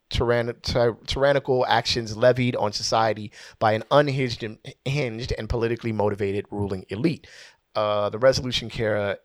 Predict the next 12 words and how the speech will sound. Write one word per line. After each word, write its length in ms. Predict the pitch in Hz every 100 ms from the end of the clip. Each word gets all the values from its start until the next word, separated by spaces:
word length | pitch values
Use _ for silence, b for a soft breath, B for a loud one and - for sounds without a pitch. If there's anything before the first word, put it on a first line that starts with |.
| -
is 140 | 104
proposing 480 | - 117 151 123 110
attempts 320 | 104 120 -
to 140 | -
tie 560 | 120 - 139 139 123 117 b b _
the 180 | 127 107
events 360 | 107 110 104 110
of 40 |
January 400 | 107 98 98 98
sixth, 220 | - 101
twenty 200 | - 104
twenty-one 600 | 98 107 98 110 131 113